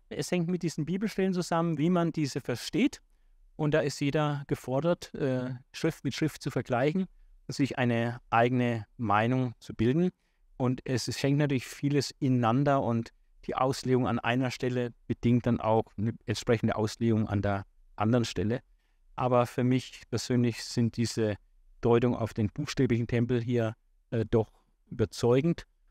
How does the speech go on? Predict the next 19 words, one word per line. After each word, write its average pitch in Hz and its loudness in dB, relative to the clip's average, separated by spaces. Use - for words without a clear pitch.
Und 117 -4
deswegen 131 0
erwarte 135 2
ich - -4
auch, 139 -4
äh, 120 -2
wie 117 -2
viele 139 0
evangelikale 139 -2
Christen - -2
und 143 2
auch, 110 -2
äh, 117 -4
viele 123 0
Juden, 120 0
ähm, 127 0
dass 131 0
der 123 -2
Tempel 156 0